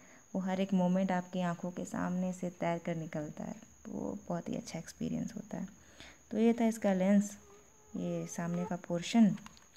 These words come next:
और ये back है, ये button है जिसको करने से ये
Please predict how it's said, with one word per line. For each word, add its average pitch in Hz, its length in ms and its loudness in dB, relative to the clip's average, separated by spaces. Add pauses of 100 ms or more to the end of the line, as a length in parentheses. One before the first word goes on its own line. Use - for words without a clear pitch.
(160)
और 175 100 -4
ये 170 160 -2
back 170 320 -4
है, 214 180 0 (920)
ये 214 380 -2 (140)
button 185 280 0
है 233 240 2 (360)
जिसको 190 440 -6 (1700)
करने 180 300 -2
से 240 220 -6 (400)
ये 190 100 -4